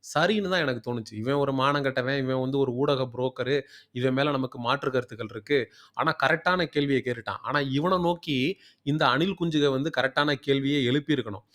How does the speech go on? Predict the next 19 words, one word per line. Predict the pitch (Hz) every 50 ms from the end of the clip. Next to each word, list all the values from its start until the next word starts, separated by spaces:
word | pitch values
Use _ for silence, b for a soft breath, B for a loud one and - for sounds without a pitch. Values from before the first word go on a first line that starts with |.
| _ _ -
ஒருத்தனுக்கு | 135 143 139 135 - 131 127 113 120 113
கால் | - - 117 135 165 180 175
பண்றதுக்கு | 151 160 143 139 127 123 117 107 - 110
முன்னாடி | 113 120 127 135 127 110 107 101 101 113 117 - B B B B B _
நல்லா | - 117 123 147 180 196 208 202
ப்ரிப்பேர் | 185 - - 160 160 - - - 214 214 202 170
பண்ணிட்டு | 143 143 127 127 131 160
கால் | - - 123 120 120
பண்ணணும்டா. | 117 113 104 101 101 95 92 95 104 113 107 95 - B B B B B B
அவனை | - 120 127 131 131 123
எந்த | 123 127 147 151 170 175
மாதிரி | 170 165 160 151 143 135
கேள்விகளை | 123 - 139 143 147 147 143 131 123 117 107
கேட்டு | 107 131 123 123 127 - 139 135 117 110
மடக்கணும், | 110 110 117 110 - - 113 104 104 107 104 101 101 110 110 110
முடக்கணும் | 120 131 139 147 - 131 117 113 110 107 104
அப்படிங்கிற | 107 110 - - 139 139 135 143 135 127 - -
அறிவோட | - 127 135 156 185 180 170 151 143 143 151 160 147 -
செயல்படணும்டா. | 127 123 127 120 117 104 101 101 98 95 98 101 107